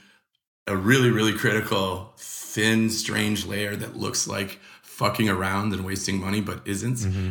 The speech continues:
Speaker 1: And it's trying to remove it. And that is causing a lot of pain.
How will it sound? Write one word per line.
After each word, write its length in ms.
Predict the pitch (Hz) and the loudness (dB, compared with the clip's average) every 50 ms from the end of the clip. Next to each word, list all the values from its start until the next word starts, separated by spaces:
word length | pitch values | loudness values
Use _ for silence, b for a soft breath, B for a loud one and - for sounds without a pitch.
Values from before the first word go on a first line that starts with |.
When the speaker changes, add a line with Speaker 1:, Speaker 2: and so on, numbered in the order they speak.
| 92 - - | -4 -2 0
Speaker 1:
And 100 | 95 95 | 0 0
it's 220 | 95 95 - - | 0 0 -2 -4
trying 280 | - 104 101 104 101 98 | -2 0 0 0 0 0
to 140 | 98 - 92 | -2 -2 -2
remove 360 | 95 92 95 98 101 101 98 | -2 -2 0 0 0 0 0
it. 140 | - - - | -4 -4 -4
And 200 | 104 95 90 87 | -6 -6 -4 -2
that 300 | 98 101 107 104 - - | -2 -2 -2 -2 -2 -6
is 100 | 95 - | -8 -8
causing 340 | - - - 95 90 92 92 | -8 -8 -8 -6 -6 -8 -8
a 60 | 90 | -8
lot 240 | 87 87 107 95 92 | -8 -8 -6 -6 -8
of 120 | 92 - | -10 -10
pain. 280 | - - 101 90 87 | -12 -14 -14 -14 -16